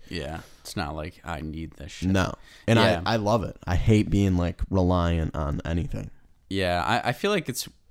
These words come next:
Speaker 1: sometimes I'm, like, coffee addict, need coffee, and then other times I'm like, uh, I could brew a cup of coffee, drink half of it, it'll sit on my desk for the rest of the day. Like, I don't know. I don't really
Speaker 2: Right.
Speaker 1: get it. So not,
Speaker 2: Yeah,
Speaker 1: not as
Speaker 2: that's,
Speaker 1: dependent
Speaker 2: that's
Speaker 1: on it.
Speaker 2: how I am.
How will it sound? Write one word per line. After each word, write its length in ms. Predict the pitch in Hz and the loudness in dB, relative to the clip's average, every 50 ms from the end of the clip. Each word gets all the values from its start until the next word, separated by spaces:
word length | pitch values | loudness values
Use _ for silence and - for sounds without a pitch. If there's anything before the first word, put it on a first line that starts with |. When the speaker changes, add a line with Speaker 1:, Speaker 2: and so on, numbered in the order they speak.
| - - - | -20 -16 -10
Speaker 1:
sometimes 580 | - - - 160 156 160 - 202 180 175 170 - | -6 0 2 2 2 4 4 4 4 4 4 4
I'm, 160 | 160 143 143 | 4 4 4
like, 340 | 127 110 98 - - - _ | 4 2 0 -2 -6 -16 _
coffee 440 | - 113 92 92 - 98 98 87 | 2 4 4 4 4 0 -2 0
addict, 500 | 90 95 95 98 101 98 95 - - - | 2 2 2 2 2 0 -4 -4 -10 -6
need 240 | 107 101 95 95 90 | -4 -2 -2 -4 -4
coffee, 580 | - - - 80 82 87 - - 90 90 90 90 | -6 -4 -2 -2 -2 -2 -4 -6 -4 -4 -4 -4
and 120 | 85 90 | -4 -4
then 100 | 90 87 | -4 -2
other 180 | 85 85 90 92 | -2 -2 -4 -6
times 440 | - - 101 82 87 95 92 90 - | -6 -6 -6 -4 -4 -4 -6 -6 -6
I'm 120 | 90 85 | -6 -6
like, 360 | 78 78 78 - _ - - _ _ _ - - - _ _ _ _ - _ | -6 -6 -8 -10 _ -20 -20 _ _ _ -20 -20 -20 _ _ _ _ -20 _
uh, 120 | - 87 - - - _ | -8 -8 -8 -8 -8 _
I 160 | - 98 107 | 0 0 2
could 360 | 107 - 113 98 90 87 - - _ - - | 2 0 -2 -2 -2 -8 -10 -14 _ -14 -4
brew 260 | - 110 117 123 120 | 0 2 4 4 4
a 40 | 117 | 2
cup 240 | - - 139 - - | 2 0 0 2 0
of 100 | 113 - | -4 0
coffee, 680 | - 127 104 101 101 - - 104 95 95 95 92 - - - - - - - - _ - | 4 6 6 6 4 2 -4 -4 -2 -2 -4 -6 -6 -14 -20 -20 -20 -20 -20 -20 _ -14
drink 260 | - - 123 117 113 - | -4 -2 -2 -2 -2 0
half 280 | 131 101 101 104 - | 2 2 2 2 0
of 140 | 117 104 98 | -4 -6 -2
it, 200 | 107 101 101 - | -2 -2 -2 -2
it'll 180 | - 107 107 104 | -4 -6 -6 -4
sit 200 | - - - 107 | -4 -4 -2 -2
on 100 | 107 107 | 0 0
my 120 | 101 92 | 0 0
desk 280 | 92 - 104 95 - - | 0 0 -2 -2 -2 -4
for 80 | - 113 | -6 -6
the 60 | 101 | -4
rest 240 | 92 87 80 - - | -4 -4 -6 -6 -10
of 80 | 82 78 | -10 -12
the 80 | 82 | -10
day. 80 | 76 80 | -12 -10
Like, 160 | - 82 80 | -10 -10 -8
I 40 | - | -6
don't 260 | 90 87 80 85 - | -6 -6 -6 -8 -10
know. 60 | - 53 - - - - | -12 -14 -16 -18 -16 -10
I 20 | |
don't 100 | 82 87 | -6 0
really 120 | 87 98 | 2 4
Speaker 2:
Right. 160 | 95 90 87 87 80 | 6 6 6 4 2
Speaker 1:
get 40 | - | -2
it. 100 | - - | -6 -6
So 100 | - 120 | 0 4
not, 180 | 135 147 151 | 4 6 8
Speaker 2:
Yeah, 120 | 117 131 135 | 8 10 10
Speaker 1:
not 200 | 131 131 135 135 | 10 10 8 6
as 140 | 120 110 | 2 -2
Speaker 2:
that's, 280 | - - 101 - - 92 | -2 -2 0 0 0 0
Speaker 1:
dependent 140 | 95 101 104 117 | 0 0 2 4
Speaker 2:
that's 180 | 131 135 110 | 4 6 6
Speaker 1:
on 160 | 110 95 87 | 6 4 4
it. 20 | - | 2
Speaker 2:
how 60 | - | 0
I 40 | 82 | 0
am. 120 | 82 82 | -2 -2